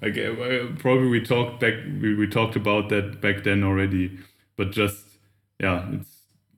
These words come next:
it's, it's so much more, um, people than,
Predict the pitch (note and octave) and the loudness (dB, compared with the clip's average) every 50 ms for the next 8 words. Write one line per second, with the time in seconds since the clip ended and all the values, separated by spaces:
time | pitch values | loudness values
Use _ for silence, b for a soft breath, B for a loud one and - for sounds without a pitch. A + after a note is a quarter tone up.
0 | _ _ _ _ _ _ _ _ _ _ - - - - - _ _ _ - G2 | _ _ _ _ _ _ _ _ _ _ -20 -20 -20 -20 -20 _ _ _ -16 -12
1 | - - - - _ G2 G#2 G2+ - - A#2+ A#2 A#2+ B2 A#2+ A2+ - - - - | -12 -12 -12 -12 _ -8 -8 -8 -2 2 2 4 4 4 2 0 -2 -4 -8 -8
2 | - - - - - - A2+ G#2 G#2+ A2+ A2+ A2+ A2 A2 G#2+ G#2 G#2 G#2 G#2 G2+ | -14 -14 -16 -12 -6 -2 0 2 2 2 2 2 4 4 2 2 2 0 -2 -6
3 | B B B B B B B _ _ _ _ - G#2 G2+ G2 G2 F#2+ F#2+ F#2+ F#2+ | B B B B B B B _ _ _ _ -4 0 2 4 4 4 4 2 0
4 | G2 G2 F#2+ - _ _ _ _ _ _ _ _ _ _ _ _ _ _ - - | -2 -4 -8 -14 _ _ _ _ _ _ _ _ _ _ _ _ _ _ -4 -2
5 | G#2 G2+ G2+ - G2 G2 F#2+ F#2+ F#2+ F#2 F#2 F#2 - - - G2+ F#2+ F#2+ F#2 F#2 | -2 -2 0 0 2 2 2 2 0 0 -2 -2 -4 -4 -2 -2 0 0 0 0
6 | F2+ F#2+ - - - - | 0 -2 -4 -8 -12 -20